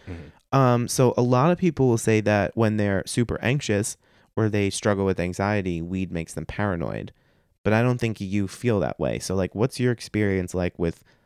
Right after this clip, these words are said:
Speaker 2: mixing smoking with your anxiety?
Speaker 1: That's a good question. Right? Like, when you think about the nature of anxiety,
Speaker 2: Mm-hmm.
Speaker 1: there's this, well, there's two components to it. There's this physiological component, then there's this psychological component, right?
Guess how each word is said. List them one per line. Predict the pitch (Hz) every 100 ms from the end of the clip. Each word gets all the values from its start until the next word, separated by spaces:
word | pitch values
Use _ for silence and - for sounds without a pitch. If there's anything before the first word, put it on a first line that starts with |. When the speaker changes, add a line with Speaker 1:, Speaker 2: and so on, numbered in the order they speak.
| _ _ _ _
Speaker 2:
mixing | - 107 104 - 98 92
smoking | - 110 98 95 95 87 76 _ _ _ _
with | 92 95 -
your | 87 76 - 92
anxiety? | 78 85 87 50 - - _ _ -
Speaker 1:
That's | - 110
a |
good | 92 82
question. | 82 80 78 71 _ _ _ -
Right? | 110
Like, | 98 101
when | 98
you | 113
think | 123 131
about | 107
the | 92
nature | 90 90 -
of | 82
anxiety, | 85 76 82 76 71 - _ _
Speaker 2:
Mm-hmm. | 117 104 90 123 -
Speaker 1:
there's | 98 87 101 95 85
this, | 92 87 - - - _
well, | 90 87 82 _
there's | 98 92
two | - 110
components | 101 - 101 78 -
to | - 64
it. | -
There's | 76
this | 71 -
physiological | - - 95 90 87 82 90 - 85
component, | - - 85 78 - _
then | 85 85
there's | 80 78
this | 78 80 - - _ _ _ -
psychological | - 95 87 78 71 -
component, | - - 73 - 92
right? | 82